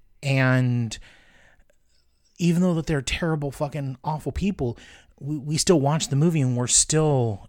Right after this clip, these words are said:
enraptured in this story and in these characters where they're still infinitely watchable. And I think that, that, uh, both He Got Game and,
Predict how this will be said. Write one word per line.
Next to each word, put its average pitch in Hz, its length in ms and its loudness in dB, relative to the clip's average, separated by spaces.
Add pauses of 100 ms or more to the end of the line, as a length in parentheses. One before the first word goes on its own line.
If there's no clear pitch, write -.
(120)
enraptured 123 840 -2 (480)
in 127 480 2
this 120 180 0
story 143 540 2
and 110 240 -2 (320)
in 139 160 0
these 120 220 -4
characters 143 640 -4
where 120 160 -2
they're 120 300 -2
still 110 600 0 (500)
infinitely 143 600 2
watchable. 117 560 -4
And 117 100 -2
I 110 40 -4
think - 260 -6
that, 120 400 -6
that, 117 280 -8
uh, 110 240 -14 (220)
both 151 180 4
He 156 120 -2
Got 123 200 0
Game 127 280 -6
and, 120 300 -8